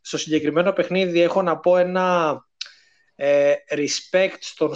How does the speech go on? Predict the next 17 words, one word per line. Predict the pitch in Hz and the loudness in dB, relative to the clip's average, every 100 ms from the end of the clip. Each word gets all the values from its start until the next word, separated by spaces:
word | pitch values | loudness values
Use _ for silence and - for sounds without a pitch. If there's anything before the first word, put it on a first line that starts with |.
| - | 0
Southgate, | 180 170 156 170 175 | 2 0 0 0 0
ο | |
οποίος | 160 170 170 | -2 -2 -4
έχει | 175 180 | -6 -4
ανέβει | 160 175 170 175 170 156 | -2 0 0 0 0 0
πολύ | - 143 165 | -2 -2 -2
στα | - 170 | 0 0
μάτια | 147 165 - 160 | 2 0 0 -4
μου, | 139 131 123 | -4 -6 -8
ακόμα | 120 165 165 | -6 -4 -2
περισσότερο | 165 156 139 - 170 165 147 135 | -2 -2 -2 -2 -2 0 -2 -2
από | 127 - 135 135 127 120 117 _ _ _ - _ _ - | -4 -4 -2 0 0 -4 -8 _ _ _ -20 _ _ -2
πριν | 165 | 0
ξεκινήσει | 170 170 151 156 170 | 2 0 2 2 2
η | |
διοργάνωση, | 147 139 131 139 151 151 185 180 | 2 2 2 0 0 0 0 0
είναι | 175 175 185 180 | 0 2 4 2